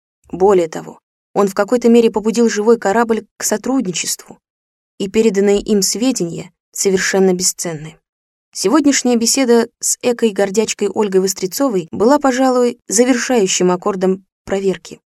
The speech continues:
Найти Вострецову удалось без особого труда.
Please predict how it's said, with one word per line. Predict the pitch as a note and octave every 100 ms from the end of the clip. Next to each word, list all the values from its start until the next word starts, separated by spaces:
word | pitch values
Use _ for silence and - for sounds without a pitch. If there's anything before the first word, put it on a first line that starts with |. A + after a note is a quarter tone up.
| _ _ _ -
Найти | F#3 G3+ B3+
Вострецову | A#3 - A#3 A#3+ D#4+ B3+ F3+ _ -
удалось | G3 B3+ D#4+
без | A#3+ A3+
особого | A3 C#4 A#3 G#3+
труда. | G#3 G3+ F3 D#3